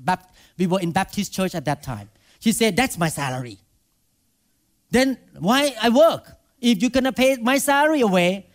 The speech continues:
I say, "It's not about that. It's," <laughs> but it's about the principle.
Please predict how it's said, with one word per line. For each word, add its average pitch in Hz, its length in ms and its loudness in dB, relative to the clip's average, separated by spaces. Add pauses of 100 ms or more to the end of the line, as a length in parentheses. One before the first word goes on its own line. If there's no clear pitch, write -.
(180)
I 190 80 2
say, 220 260 0 (140)
"It's 220 180 0
not 226 160 2
about 180 360 0
that. 135 200 -2 (300)
It's," - 560 -8 (1200)
<laughs> - 80 -12 (3000)
but 254 220 2
it's 247 220 0
about 262 260 2
the 285 100 0
principle. 311 840 0